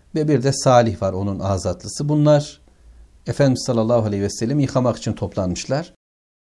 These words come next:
Yıkamak için toplandıkları zaman Evs bin Havli el-Ensari kapının arkasından seslendi. Ardından Avf bin Hazreç oğullarından biri seslendi.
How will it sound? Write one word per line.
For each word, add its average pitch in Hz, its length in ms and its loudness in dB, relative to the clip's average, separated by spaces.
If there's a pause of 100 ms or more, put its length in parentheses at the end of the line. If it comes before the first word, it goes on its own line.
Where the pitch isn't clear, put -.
(200)
Yıkamak 135 360 2
için 139 200 2
toplandıkları 131 760 2
zaman 113 420 0 (480)
Evs 151 460 2
bin 123 320 2 (100)
Havli 139 680 2
el-Ensari 120 800 0
kapının 143 320 0
arkasından 127 480 0
seslendi. 90 600 -6 (680)
Ardından 113 800 2
Avf 143 400 4
bin 117 160 2
Hazreç 120 520 2
oğullarından 101 680 -2
biri 113 160 0
seslendi. 85 580 -8